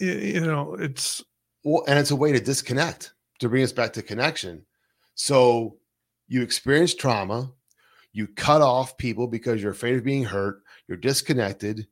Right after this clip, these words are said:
Speaker 2: you pacify that need through social media,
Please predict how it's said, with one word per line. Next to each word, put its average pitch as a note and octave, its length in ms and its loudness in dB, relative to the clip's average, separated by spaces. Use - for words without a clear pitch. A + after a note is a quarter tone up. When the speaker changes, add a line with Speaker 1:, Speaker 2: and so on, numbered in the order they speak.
Speaker 2:
you G#2+ 140 -6
pacify C3 760 0
that G2+ 180 -4
need G#2 320 -8
through G#2 120 -8
social D3 360 -2
media, A2 520 0